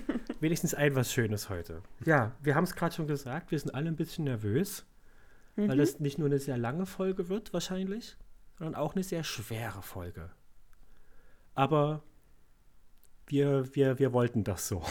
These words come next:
Speaker 1: <laughs>
Speaker 2: <laughs> Wir wollten das, ich denke, es wird halt auch einfach eine <clears throat> spannende Folge. Und
Speaker 1: Auch,
Speaker 2: ich
Speaker 1: ja.
Speaker 2: denke, es wird auch trotzdem die ein oder andere lustige,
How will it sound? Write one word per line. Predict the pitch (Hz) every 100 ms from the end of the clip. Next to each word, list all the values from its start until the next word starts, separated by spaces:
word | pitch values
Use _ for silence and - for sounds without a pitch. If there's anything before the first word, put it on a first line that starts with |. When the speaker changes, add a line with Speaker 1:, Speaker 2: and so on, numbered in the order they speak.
| -
Speaker 1:
<laughs> | 127 165
Speaker 2:
<laughs> | -
Wir | 190 214 247 226 208
wollten | 220 247
das, | 226 -
ich | 208
denke, | 208 226 254
es | -
wird | 208
halt | 220 -
auch | -
einfach | 151 185 208
eine | 185
<clears throat> |
spannende | 123 165 202 190 170
Folge. | - 151 - 151 - - - - -
Und | 120 -
Speaker 1:
Auch, |
Speaker 2:
ich | - 110
Speaker 1:
ja. | 90 -
Speaker 2:
denke, | 185 220 233
es | 185 -
wird | 214 -
auch | 185 190 - - -
trotzdem | - 185 190 - - 269 277 285 277 - -
die | 214 -
ein | 214 226
oder | 220 208
andere | 208 220
lustige, | 202 196 - 202 202 190